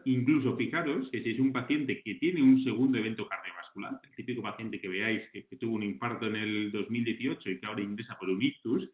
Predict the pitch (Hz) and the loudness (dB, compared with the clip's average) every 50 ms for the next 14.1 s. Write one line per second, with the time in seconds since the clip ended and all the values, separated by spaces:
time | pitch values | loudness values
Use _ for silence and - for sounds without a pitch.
0 | _ _ _ _ _ _ _ - 131 120 113 113 113 110 - 113 - - 123 160 | _ _ _ _ _ _ _ -2 0 2 2 2 0 0 -2 -4 -2 0 2 2
1 | 180 151 113 113 117 120 123 113 113 123 131 127 101 92 - - - 113 113 120 | 4 2 2 0 0 0 0 0 2 2 2 2 2 0 -2 -4 -6 -6 -6 -6
2 | 107 104 104 117 151 170 - - _ _ _ _ _ _ _ _ _ _ _ - | -6 -4 -2 -2 -2 -2 -4 -12 _ _ _ _ _ _ _ _ _ _ _ -4
3 | 120 117 110 104 95 95 98 98 98 90 82 82 85 85 - - _ _ _ _ | 0 2 2 4 4 2 2 0 0 -2 -4 -4 -8 -10 -12 -16 _ _ _ _
4 | _ _ _ _ _ _ _ - 110 98 95 98 110 120 147 139 131 - 120 - | _ _ _ _ _ _ _ -8 -4 -4 -4 -2 0 0 0 0 0 -2 -2 -4
5 | 95 - - 143 165 151 123 - - 101 92 113 131 - 107 117 110 92 98 104 | -6 -4 -2 -2 -2 -2 -4 -6 -6 -6 -4 -4 -4 -4 -4 -6 -4 -2 -2 -2
6 | 104 - - - - 107 107 131 131 123 98 95 95 - 92 90 95 98 101 92 | -4 -4 -6 -6 -4 -2 -2 2 2 2 2 0 -2 -6 -8 -6 -4 -4 -4 -6
7 | - - _ _ _ _ _ _ _ _ _ _ - - _ _ _ _ - 113 | -8 -14 _ _ _ _ _ _ _ _ _ _ -20 -20 _ _ _ _ -14 -8
8 | 107 107 127 143 147 135 160 196 - - 113 98 95 92 - - 95 - - - | 2 6 8 8 8 8 6 4 0 -2 -2 -2 -2 -4 -6 -10 -14 -16 -14 -18
9 | 85 80 - - 95 87 87 95 107 107 - - 82 98 90 - 98 87 95 107 | -18 -18 -18 -18 -16 -8 -6 -4 -4 -4 -6 -8 -8 -10 -10 -10 -12 -6 -6 -6
10 | 113 - - 110 101 95 - 131 131 135 127 110 92 87 - 95 90 87 98 107 | -6 -6 -6 -8 -6 -2 2 2 4 4 4 0 -2 -4 -6 -6 -4 -4 -4 -4
11 | - 104 104 104 101 104 101 98 117 131 127 123 117 107 98 92 90 87 - 92 | -4 -8 -10 -8 -6 -6 -6 -2 4 4 6 6 4 2 -2 -4 -6 -8 -10 -10
12 | 90 92 95 98 101 110 117 - - 120 110 104 107 - - 107 113 113 113 113 | -10 -8 -8 -4 -4 -4 -4 -4 -6 -6 -6 -6 -6 -8 -6 -4 -4 -4 -4 -4
13 | 107 107 110 104 92 - 104 104 101 113 113 110 104 107 107 113 117 107 107 110 | -4 -4 -4 -4 -4 -6 -8 -10 -6 -6 -4 -2 0 -2 -2 -2 -2 -6 -6 -6
14 | 113 | -10